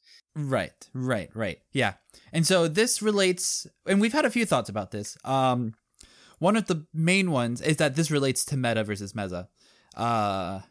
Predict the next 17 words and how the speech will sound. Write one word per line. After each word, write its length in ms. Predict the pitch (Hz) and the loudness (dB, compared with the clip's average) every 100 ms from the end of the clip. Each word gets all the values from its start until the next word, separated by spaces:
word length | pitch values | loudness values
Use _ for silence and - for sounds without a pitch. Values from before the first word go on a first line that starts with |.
| _ - | _ -2
like, 180 | 131 | -2
just 300 | - 156 143 | 0 0 2
straight 400 | - - 123 - | 0 0 0 -2
meta 300 | 104 98 90 | -6 -6 -6
versus 320 | 95 92 87 87 | -8 -12 -12 -14
mesa. 200 | 80 87 | -14 -10
So 320 | 123 98 - _ _ _ - | -6 -6 -8 _ _ _ -2
that's 300 | 143 - 147 | 0 0 0
not 420 | 151 160 147 110 | 2 2 2 0
just 260 | 165 143 | 0 0
including 460 | 127 139 147 139 135 | 0 -2 0 0 0
the 100 | 123 | -2
social 380 | - 131 123 113 | -2 -2 -2 -4
functions 540 | 117 113 113 107 101 | -6 -6 -6 -6 -6
and 320 | - 110 107 | -8 -6 -6
the, 260 | 101 101 98 | -6 -6 -6
um, 680 | 92 87 87 85 85 87 90 | -8 -8 -8 -10 -10 -12 -16